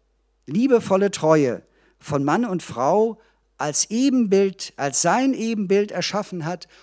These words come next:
und mit der Fruchtbarkeit des Lebens segnet, der selber voller leidenschaftlicher Beziehung, voller dynamischer Liebe und Hingabe ist.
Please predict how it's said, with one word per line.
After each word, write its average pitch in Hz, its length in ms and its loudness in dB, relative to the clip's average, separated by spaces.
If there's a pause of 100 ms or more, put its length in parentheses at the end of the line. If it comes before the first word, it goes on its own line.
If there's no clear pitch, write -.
(100)
und 160 140 0
mit 170 140 2
der 147 160 4
Fruchtbarkeit 170 800 -2
des 156 180 0
Lebens 160 400 -2
segnet, 147 520 -6 (460)
der 208 180 4
selber 190 560 4 (160)
voller 254 500 0
leidenschaftlicher 196 1120 -2
Beziehung, 160 640 -2 (200)
voller 247 560 0
dynamischer 175 840 -2
Liebe 170 380 -4
und 139 180 -2
Hingabe 131 540 -6
ist. - 360 -12